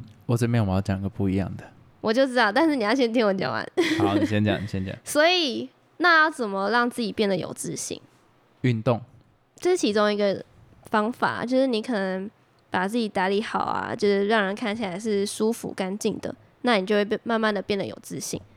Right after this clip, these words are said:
Speaker 2: 然后或者像你说的，假如说你可能原本体态就比较不好，那你可以靠运动，然后让你整个人就是更有自信。
Speaker 1: 对。
Speaker 2: 然后不然就是你可以去学一些才艺啊或什么的，别人就会觉得，“哇，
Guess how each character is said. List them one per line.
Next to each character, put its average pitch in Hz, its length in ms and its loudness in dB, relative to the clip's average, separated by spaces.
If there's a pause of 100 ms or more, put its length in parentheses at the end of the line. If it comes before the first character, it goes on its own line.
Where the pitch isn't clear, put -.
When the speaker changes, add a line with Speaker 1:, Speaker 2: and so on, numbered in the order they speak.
(200)
Speaker 2:
然 220 120 4
后 277 80 4
或 262 60 6
者 269 40 6
像 285 220 0
你 180 100 -4
说 196 240 -2
的， 185 140 -2
假 196 180 2
如 202 80 4
说 233 160 2
你 220 140 0
可 226 140 -2
能 190 200 0
原 196 220 0
本 202 240 0 (460)
体 220 180 -2
态 262 180 2
就 233 120 4
比 - 100 -10
较 208 160 2
不 208 100 -6
好， - 320 -4 (340)
那 254 180 4
你 185 40 -2
可 262 140 -2
以 220 80 2
靠 208 320 -2 (120)
运 208 260 0
动， - 200 -2 (360)
然 208 120 2
后 214 120 4
让 233 180 2
你 190 100 -4
整 202 160 -2
个 151 120 -6
人 165 100 -6
就 202 100 -4
是 202 80 2
更 208 160 0
有 117 140 -6
自 - 220 -10
信。 - 200 -8 (520)
Speaker 1:
对。 113 200 2 (180)
Speaker 2:
然 214 120 2
后 240 80 4
不 339 140 -2
然 247 120 2
就 254 80 0
是 277 140 -2
你 226 100 -2
可 254 160 -2
以 240 40 0
去 262 100 -2
学 233 180 -2
一 220 40 0
些 226 120 0
才 202 400 0
艺 240 220 0
啊 202 140 2
或 226 120 0
什 233 160 -4
么 - 140 -10
的， - 180 -6 (220)
别 220 140 2
人 220 80 2
就 247 100 2
会 240 80 4
觉 226 160 0
得 202 160 -4
，“哇， 247 460 0